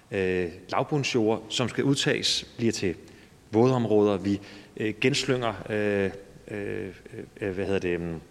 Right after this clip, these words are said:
bække og, og, og vandløb, øh, renser, øh, vores, øh, vores, øh, meget hårdt, hårdt, hårdt, hårdt, øh, udsatte, øh, søer op. Og alle de ting skal jo til også. Det, jeg bare siger her, det er, at det er ikke den eneste ting med udtagning.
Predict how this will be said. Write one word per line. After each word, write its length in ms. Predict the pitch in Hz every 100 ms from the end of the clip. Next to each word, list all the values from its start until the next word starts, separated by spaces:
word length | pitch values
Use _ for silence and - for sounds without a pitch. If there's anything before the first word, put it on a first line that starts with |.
| -
bække 380 | 120 123 135 107
og, 140 | 98
og, 260 | 95 104 98
og 140 | 101
vandløb, 400 | 120 135 139 - - - - - -
øh, 140 | 113
renser, 420 | 104 110 131 131 110 -
øh, 220 | 107 95
vores, 340 | 101 95 -
øh, 260 | 101 95 92 87 - - - -
vores, 360 | 104 98 -
øh, 240 | 95 92 92
meget 240 | 95 113
hårdt, 300 | 113 117 -
hårdt, 280 | - 123 131
hårdt, 200 | - 107
hårdt, 220 | 104 98
øh, 220 | 107 98 95
udsatte, 440 | 117 - 101 90 - - - -
øh, 140 | 107 95
søer 300 | - 139 -
op. 260 | 113 - - -
Og 120 | -
alle 100 | 170
de 60 | 180
ting 260 | - 160 -
skal 120 | 143
jo 60 |
til 140 | 120 139
også. 220 | 113 135
Det, 180 | 123 131
jeg 140 | 151
bare 120 | 139
siger 140 | 135 143
her, 80 | 127
det 100 | 120
er, 40 |
at 140 | 120
det 60 | 135
er 20 |
ikke 140 | 147 160
den 100 | -
eneste 260 | 165 175 131
ting 240 | - 127
med 80 | 131
udtagning. 480 | 123 123 120 104 90